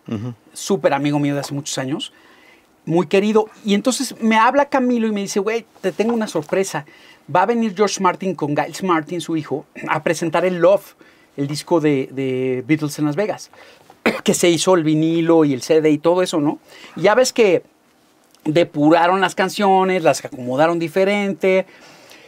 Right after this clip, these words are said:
Speaker 2: y, y iban a presentar con Surround cinco punto uno ahí en emi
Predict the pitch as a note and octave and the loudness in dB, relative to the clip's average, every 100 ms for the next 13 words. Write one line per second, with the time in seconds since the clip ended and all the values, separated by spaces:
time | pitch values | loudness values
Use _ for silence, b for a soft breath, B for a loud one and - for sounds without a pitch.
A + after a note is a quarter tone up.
0 | B - _ G#3 G#3+ A3 A3 G#3 G3+ G3+ | B -20 _ -4 -4 -4 -4 -2 -2 0
1 | G#3+ A#3 A#3 F#3 F#3 F#3 G3 F3+ D3 D#3+ | 0 2 0 -2 -2 -2 0 -2 -2 0
2 | D#3 E3+ E3+ F3 D3+ D3 - E3+ E3+ F#3 | 2 4 2 -2 -10 -16 -10 -6 -6 -4
3 | F#3 F#3+ F3 D#3+ E3+ F3+ - - _ C#3 | -2 -2 0 0 0 -4 -10 -20 _ -4
4 | C#3 D3+ E3 E3 F#3 F3+ E3 C4+ | 2 2 2 0 0 0 0 -2